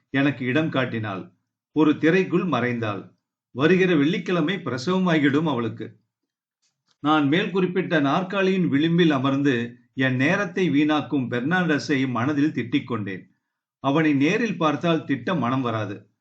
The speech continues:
அவ்வளவு தர்க்க ரீதியுடன் பொய் சொல்வான். அறை சிறிய அறைதான்.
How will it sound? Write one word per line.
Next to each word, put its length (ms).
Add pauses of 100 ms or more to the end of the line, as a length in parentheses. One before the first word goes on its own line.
(300)
அவ்வளவு 480
தர்க்க 340
ரீதியுடன் 580
பொய் 200
சொல்வான். 600 (480)
அறை 440
சிறிய 420
அறைதான். 500